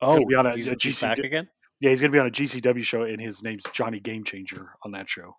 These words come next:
Speaker 1: which is awesome. <laughs>
Speaker 2: It's, that, it's a really funny gimmick.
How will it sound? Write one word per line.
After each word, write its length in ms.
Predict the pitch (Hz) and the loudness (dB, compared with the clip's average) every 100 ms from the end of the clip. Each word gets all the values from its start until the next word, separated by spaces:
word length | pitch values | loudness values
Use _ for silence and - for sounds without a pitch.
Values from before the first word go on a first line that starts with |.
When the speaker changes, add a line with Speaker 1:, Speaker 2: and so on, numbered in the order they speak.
| - | -18
Speaker 1:
which 140 | - | -14
is 120 | 107 - | -12 -10
awesome. 340 | 104 - 123 _ - - | -8 -6 -8 _ -12 -6
<laughs> 140 | 233 - 165 - - - - 180 - - _ _ | -4 0 0 2 2 0 0 -6 -6 -20 _ _
Speaker 2:
It's, 320 | 143 160 - - | -10 -10 -12 -6
that, 280 | 127 135 139 | 0 2 2
it's 160 | 143 - | -2 -2
a 100 | 233 | -4
really 320 | 202 120 117 | -2 -2 -2
funny 380 | - 117 104 101 | -4 -6 -6 -10
gimmick. 480 | 104 107 92 - | -16 -16 -18 -20